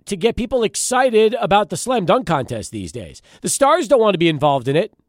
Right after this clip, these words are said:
And unless we're gonna get to see sixty-year-old Michael Jordan try to reprise his slam dunk champion against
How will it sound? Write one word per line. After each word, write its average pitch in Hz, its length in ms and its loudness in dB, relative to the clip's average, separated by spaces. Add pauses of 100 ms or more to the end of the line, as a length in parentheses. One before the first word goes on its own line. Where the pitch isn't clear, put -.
(680)
And 233 120 2
unless 262 380 2
we're 285 80 -2
gonna 269 160 0
get 262 160 2
to 202 100 -8
see 294 220 -4
sixty-year-old 269 640 -2
Michael 247 300 0
Jordan 254 420 4
try 240 220 0
to 220 40 2
reprise 233 520 2
his 196 120 -4
slam 262 300 -2
dunk 247 240 -2
champion 247 460 0
against 214 360 -4